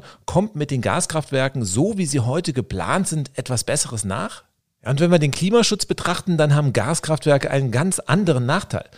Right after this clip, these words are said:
Das sind die Methanverluste. In der deutschen Klimabilanz wird nur auf das Kohlendioxid bei der Verbrennung von Erdgas oder Kohle geschaut. Dabei schneidet Erdgas natürlich deutlich besser ab. Da kommt etwa halb so viel C O zwei raus wie bei der Kohle.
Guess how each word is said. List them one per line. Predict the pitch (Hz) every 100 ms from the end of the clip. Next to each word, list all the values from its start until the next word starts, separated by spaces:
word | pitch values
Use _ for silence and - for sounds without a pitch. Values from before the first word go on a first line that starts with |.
| - - - _ -
Das | 98
sind | 170
die | 160
Methanverluste. | 151 - 131 180 208 135 98 82 -
In | -
der | 110 117
deutschen | 180 196 156
Klimabilanz | 190 220 170 151 156 -
wird | 151 139
nur | 143 202 233
auf | -
das | 156 139
Kohlendioxid | - 160 135 160 170 - 143
bei | 143
der | 131
Verbrennung | 131 95 113 156 170 143
von | - 120
Erdgas | 131 139 131 117
oder | 131 117
Kohle | - 185 175
geschaut. | 107 110 - - - - - - _
Dabei | - 139 139 117
schneidet | - 120 131 139 131
Erdgas | 127 120 131 127 123
natürlich | 120 - 190 123
deutlich | 123 135 120
besser | - 156 165
ab. | 143 -
Da | 131
kommt | - 131 -
etwa | - - 135 -
halb | 135 196 -
so | 113
viel | - 123 113
C | - 131
O | 113
zwei | - 101 113 131
raus | 117 113 110 - - -
wie | 123 131
bei | 110
der | 110 107
Kohle. | - 170 160